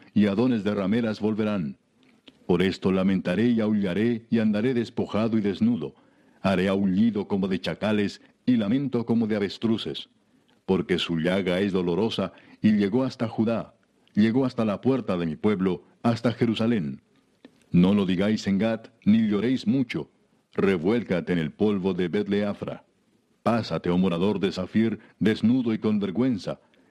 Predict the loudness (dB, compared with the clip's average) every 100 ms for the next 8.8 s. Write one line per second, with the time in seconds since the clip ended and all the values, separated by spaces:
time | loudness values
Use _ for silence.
0 | _ _ 0 2 4 2 0 0 -4 -2
1 | -2 0 0 2 2 0 -2 -2 -4 -8
2 | -12 _ _ _ -6 2 2 4 0 0
3 | 0 0 -2 -2 -4 -2 -2 -2 -2 -4
4 | -4 -4 -2 -2 0 -4 0 -2 -2 -8
5 | _ _ _ _ _ _ -2 0 0 0
6 | 0 0 0 0 0 0 0 0 0 -2
7 | -4 -2 0 0 0 0 0 -2 -2 -2
8 | 0 0 0 0 0 0 -2 -6